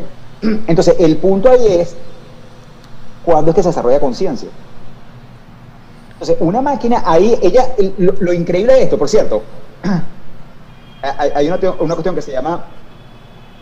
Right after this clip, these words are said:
el, el modelo matemático, que se llama, eh, eh, vectores embebidos, o,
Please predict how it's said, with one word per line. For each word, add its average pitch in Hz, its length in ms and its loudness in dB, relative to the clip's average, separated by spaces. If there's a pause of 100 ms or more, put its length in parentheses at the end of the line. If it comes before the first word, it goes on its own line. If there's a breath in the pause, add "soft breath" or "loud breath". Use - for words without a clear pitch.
(500)
el, 180 180 0
el 170 80 0
modelo 170 280 2
matemático, 180 600 -4
que - 80 -6
se - 100 -6
llama, 151 480 -4
eh, 147 160 -4
eh, - 200 -4
vectores 156 340 -2
embebidos, 151 540 0
o, 156 40 0